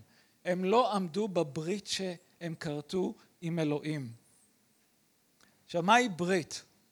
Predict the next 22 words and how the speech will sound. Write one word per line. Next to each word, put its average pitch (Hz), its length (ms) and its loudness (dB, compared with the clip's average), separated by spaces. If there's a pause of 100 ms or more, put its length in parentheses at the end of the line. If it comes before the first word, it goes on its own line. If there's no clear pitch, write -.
(520)
עכשיו, 190 160 2
לפני 247 420 4
אלוהים, 214 680 2
ברית 202 360 0
זה 170 220 -2
דבר 180 640 2 (420)
רציני 170 540 0
ביותר. 156 520 -2 (680)
ובדורנו 208 600 6
אנחנו 208 280 2
רואים 233 220 4
את 214 120 -4
היחס, 196 600 2
אה, 170 260 -2
לברית, 170 760 0 (380)
כאילו 233 280 2
זה 180 140 0
חוזה 170 360 -2
שכירות. 147 640 -2 (1200)
יש 190 180 -2
תאריך 185 400 2
כניסה 190 500 4